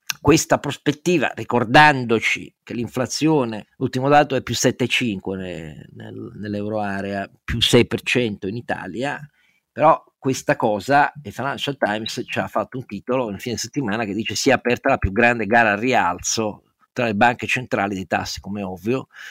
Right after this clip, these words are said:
degli ultimi vent'anni. Ecco, questa è un'altra prospettiva da tenere in considerazione, per così dire. Allora, tutto questo, poiché anche a maggio la fiducia delle imprese cala, ma cresce invece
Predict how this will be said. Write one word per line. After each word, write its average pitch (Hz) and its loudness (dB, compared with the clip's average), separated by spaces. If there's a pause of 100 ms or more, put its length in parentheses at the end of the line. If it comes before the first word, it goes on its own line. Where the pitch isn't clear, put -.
(120)
degli 101 -2
ultimi 120 4
vent'anni. 104 4 (560)
Ecco, - -4
questa 127 2
è 120 4
un'altra 117 2
prospettiva 117 -4
da 117 0
tenere 117 -4
in 120 -10
considerazione, 131 4
per - -20
così 92 -16
dire. - -20 (100)
Allora, 143 2
tutto 202 0
questo, 139 4 (1900)
poiché 107 6
anche 143 6
a 123 8
maggio 107 2
la 104 0
fiducia - -2
delle 107 0
imprese 113 0
cala, 92 4
ma 98 -4
cresce 135 6
invece 95 -2